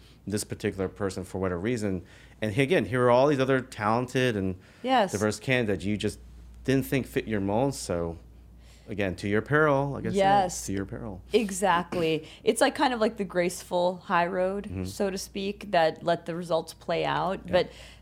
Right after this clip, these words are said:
Speaker 2: um, but also, d-, don't you feel like y-, sometimes you have to work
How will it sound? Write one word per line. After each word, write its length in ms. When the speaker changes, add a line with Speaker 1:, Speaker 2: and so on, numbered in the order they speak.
Speaker 2:
um, 480
but 140
also, 460
d-, 180
don't 180
you 80
feel 240
like 240
y-, 120
sometimes 580
you 120
have 240
to 120
work 420